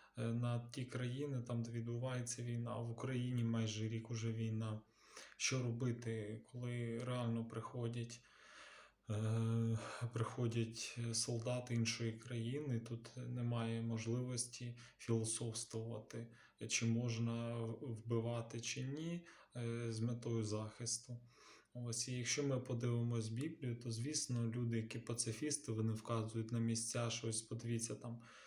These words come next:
Ісус помилував, е, жінку, яку хотіли побити камінням, вказують на, е, бік Бога, на його сторону, яка є милість. Але, е, забувають про такі випадки, наприклад, як,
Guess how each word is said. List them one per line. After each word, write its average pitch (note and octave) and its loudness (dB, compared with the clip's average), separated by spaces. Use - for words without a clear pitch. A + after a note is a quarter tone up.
Ісус C#3 2
помилував, A#2 2
е, A#2 0
жінку, A2 2
яку G#2+ -4
хотіли A2+ -2
побити A2+ -2
камінням, A2+ 0
вказують A2+ 0
на, A#2 2
е, D3 -4
бік A#2 -2
Бога, B2+ 2
на A#2+ 0
його A2 0
сторону, A#2 0
яка A#2+ -2
є A#2 2
милість. A2+ 4
Але, A#2+ 4
е, A#2 4
забувають B2+ 2
про B2 0
такі A#2 -2
випадки, B2 0
наприклад, A2+ 0
як, A2+ -2